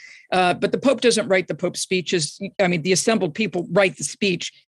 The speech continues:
and then the Pope determines what he will or will not say. So it's sort of like getting your outline drafted. Um, and Joseph Sievers and I, um, and one other colleague at the, um, Pontifical Biblical Institute did the draft of the Pope's speech, which according to my husband makes me the holy ghostwriter, which I think is kind of funny.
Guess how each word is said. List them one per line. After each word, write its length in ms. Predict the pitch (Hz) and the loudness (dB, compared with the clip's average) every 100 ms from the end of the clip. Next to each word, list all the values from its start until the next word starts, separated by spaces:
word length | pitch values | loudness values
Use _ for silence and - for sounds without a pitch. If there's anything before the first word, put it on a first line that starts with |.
| _ - | _ -4
and 160 | 202 202 | 0 2
then 80 | |
the 80 | 190 | 2
Pope 220 | 160 214 | 0 -2
determines 500 | - 185 190 180 175 | -2 -4 -2 -2 -4
what 160 | 160 190 | 0 0
he 140 | 180 | 0
will 240 | 175 175 165 | -2 0 0
or 60 | |
will 200 | 160 160 | -2 -2
not 240 | 156 147 - | -2 -2 -6
say. 240 | - - | -10 -6
So 140 | - - | -4 -2
it's 100 | - | -4
sort 120 | 247 | 0
of 40 | |
like 140 | 196 196 | 0 2
getting 200 | 175 170 | 0 0
your 140 | 185 | 0
outline 340 | 175 - 165 | 0 -2 -6
drafted. 480 | 151 151 156 156 - _ _ _ _ _ _ _ _ - 190 | -4 -2 -2 -6 -12 _ _ _ _ _ _ _ _ -4 0
Um, 160 | 196 185 | 0 2
and 160 | 190 | 2
Joseph 280 | 185 180 180 | 2 2 0
Sievers 440 | - 202 185 196 | 0 -2 0 -2
and 200 | - 175 | -2 -4
I, 280 | 160 165 165 - - _ - | -2 -2 -4 -8 -20 _ -4
um, 220 | 180 175 | -2 0
and 220 | 185 185 | 0 2
one 140 | 185 180 | 2 2
other 160 | 180 | 0
colleague 480 | 151 - 175 170 165 | -2 -2 0 0 -2
at 260 | 165 160 - | -2 -2 -2
the, 240 | 165 156 | -2 0
um, 160 | 151 151 | 0 -2
Pontifical 560 | - 170 185 151 160 | -4 -4 -4 -6 -6
Biblical 400 | 151 156 170 165 | -2 0 0 0
Institute 420 | 160 - - 175 - | 0 -2 -4 -4 0
did 180 | 196 | 0
the 40 | 175 | 0
draft 420 | 143 151 156 151 | 2 2 2 -2
of 120 | 139 | -6
the 80 | - | -8
Pope's 320 | - 90 - | -4 -4 -4
speech, 340 | - - - - - - - | -2 -2 -2 -8 -18 -20 -2
which 180 | 196 190 | 0 2
according 380 | 170 220 196 190 | 2 4 4 2
to 100 | 160 | 2
my 120 | 165 | 2
husband 380 | 170 165 160 160 | 2 2 2 2
makes 200 | 160 170 | 0 -2
me 80 | |
the 120 | 160 151 | 0 0
holy 220 | 170 156 | 2 0
ghostwriter, 580 | 143 156 - 147 - 151 | 2 0 0 -2 -2 -4
which 160 | 147 | -4
I 60 | 143 | -4
think 200 | 165 156 | -4 -4
is 100 | - | -4
kind 200 | - 143 | -4 -8
of 60 | - | -4
funny. 240 | - | -6